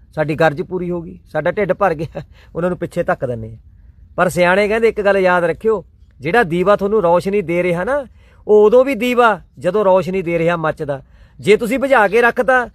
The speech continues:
ਰਹਿਣਾ ਉਹਨੇ ਫਿਰ ਵੀ ਦੀਵਾ ਹੀ ਆ। ਆਉਣੇ ਵਾਲੇ ਨੇ ਕਹਿਣਾ, "ਕੀ ਪਿਆ?" ਅਗਲੇ ਨੇ ਕਹਿਣਾ, "ਦੀਵਾ ਪਿਆ ਯਾਰ।"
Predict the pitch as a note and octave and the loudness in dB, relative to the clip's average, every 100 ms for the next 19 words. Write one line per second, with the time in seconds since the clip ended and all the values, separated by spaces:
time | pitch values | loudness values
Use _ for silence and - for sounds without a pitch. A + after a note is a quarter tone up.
0 | _ D#3 F#3 B3+ C4 C4+ F#3+ F3+ G3+ F#3+ | _ -2 2 4 4 4 2 0 -4 -4
1 | G3 F3+ E3+ D#3 - _ _ _ - E3+ | -2 -2 -2 -6 -14 _ _ _ -8 -2
2 | G3 G3+ G#3+ G#3 A#3 - A3 F3+ A3 G#3 | 2 2 2 0 -2 -2 -4 0 2 2
3 | G#3 G3+ G#3 D#3 E3 D#3 C#3 B2 A#2+ A#2+ | -2 -4 -4 -2 -2 0 -2 -4 -8 -8
4 | A#2+ | -12